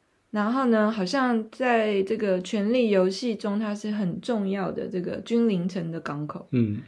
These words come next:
Speaker 1: 经常出现在影集。
Speaker 2: 嗯。
Speaker 1: 啊，嗯，虽然我没看吧，<laughs> 听说是这样。<laughs> 然后呢，呃，这个我们就看到很多人在那边照相啦，就大家都排队在那边等着要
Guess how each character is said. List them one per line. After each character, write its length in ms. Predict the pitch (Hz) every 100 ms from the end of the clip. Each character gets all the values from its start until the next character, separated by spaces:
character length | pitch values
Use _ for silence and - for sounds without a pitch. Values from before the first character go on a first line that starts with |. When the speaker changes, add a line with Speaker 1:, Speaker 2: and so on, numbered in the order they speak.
| _
Speaker 1:
经 300 | - 220 220
常 260 | 226 180 180
出 180 | 180 185
现 260 | 190 185
在 180 | 170 165
影 240 | - 180
集。 280 | - - - - _ _
Speaker 2:
嗯。 180 | 123 135 147
Speaker 1:
啊， 120 | - - _ _ _ _ _ -
嗯， 240 | 175 -
虽 160 | - 190
然 100 | 175
我 80 |
没 200 | - 82
看 280 | - 208 -
吧， 160 | - - -
<laughs> 640 | - 302 - 466 - - -
听 220 | 294 240
说 280 | 269 220 214
是 160 | 214 185
这 100 | 185
样。 180 | 165 - - - - _
<laughs> 500 | _ - - - 339
然 180 | 277 233
后 140 | 294 285
呢， 260 | 247 240 240 - - -
呃， 500 | 220 247 214 202 196
这 240 | - 330
个 440 | 269 294 247 233 214
我 160 | - 214
们 180 | 214
就 320 | 285 330 220 196 -
看 160 | - 294
到 120 | 277
很 100 | 254
多 100 | 196
人 140 | 208
在 100 | 196
那 80 | 196
边 160 | 190 196
照 220 | 202 160
相 200 | 170 175 -
啦， 180 | - 233 - _ _ _ _ _
就 220 | - 190 165
大 200 | 208 202
家 160 | 196
都 180 | 190 196
排 220 | 196 175
队 240 | 160 180 160
在 140 | 165
那 80 | 165
边 220 | 160 160
等 220 | 175 165
着 100 | 180
要 300 | - 170 160